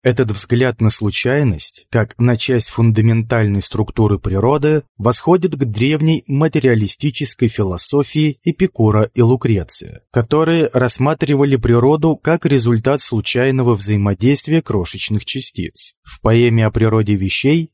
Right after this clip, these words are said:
Лукреция эта космология изложена в стихах для римских читателей, а в ботаническом саду и храме природы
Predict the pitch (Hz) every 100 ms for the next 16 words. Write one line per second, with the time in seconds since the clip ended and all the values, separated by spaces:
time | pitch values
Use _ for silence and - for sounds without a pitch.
0 | - 117 110 110 135 160 - 82 76 _
1 | 156 180 170 143 - 127 123 143 160 160
2 | 160 156 - 123 113 117 143 151 151 -
3 | - 104 117 143 151 151 127 95 92 -
4 | 110 - 123 131 101 - 78 - - -
5 | 120 104 107 110 120 120 110 110 - 104
6 | - 110 110 117 101 92 - 110 120 113
7 | 107 101 101 101 120 147 101 80